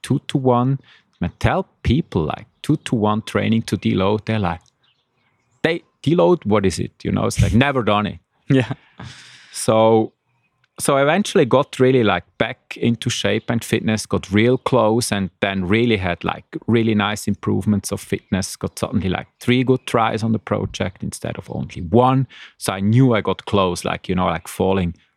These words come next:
Speaker 1: three times on the last hard move. It was like, it was impossible back in December. So it was
Speaker 2: Mm.
Speaker 1: cool to see. And that's maybe also, you know, you don't have to send to have, like, that sensation of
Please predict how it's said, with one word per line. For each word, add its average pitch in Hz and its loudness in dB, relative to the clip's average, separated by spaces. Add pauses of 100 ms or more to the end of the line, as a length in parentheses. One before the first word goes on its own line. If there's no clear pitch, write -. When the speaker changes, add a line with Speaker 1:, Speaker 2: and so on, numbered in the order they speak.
Speaker 1:
three 110 -2
times 95 -2
on 85 -4
the 90 0
last 90 -2
hard 85 -2
move. 87 -4
It 80 -12
was - -14
like, 85 -12 (340)
it - -18
was 113 -4
impossible 101 -2
back 80 -8
in 82 -8 (380)
December. - -6
So - -2
it 208 2
was 196 0
Speaker 2:
Mm. 82 -10
Speaker 1:
cool 202 2
to - -4
see. 175 0
And 120 2
that's 139 -4
maybe 139 0 (540)
also, 120 0
you 90 0
know, 107 2
you 110 2
don't 139 0
have 165 -2
to - -4
send 110 -4 (720)
to 120 0
have, 107 0
like, 98 0
that 101 -4
sensation 98 -2
of - -6